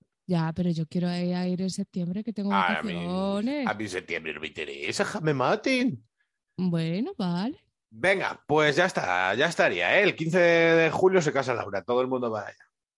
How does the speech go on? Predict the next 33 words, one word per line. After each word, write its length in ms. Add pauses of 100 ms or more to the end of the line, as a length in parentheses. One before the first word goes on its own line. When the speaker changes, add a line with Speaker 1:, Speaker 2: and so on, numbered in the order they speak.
(160)
Speaker 1:
Y 300
prestarme 540
<laughs> 0
vestidos, 580
por 160
favor. 420
Speaker 2:
<laughs> 1040
Venga, 460
eh, 760
la 420
cosa 240
esta 200
que 60
hacemos, 500
de 160
recordar 400
Speaker 1:
Venga. 100
Speaker 2:
lo 60
que 80
nadie 260
quiere 220
que 100
recordemos. 760 (140)
Speaker 1:
Venga. 420 (480)
Speaker 2:
<coughs> 400
Estoy 220
malo. 300 (120)
El 1000
Facebook. 400 (760)
Speaker 1:
Sé 420
y 40
lo 140
que. 260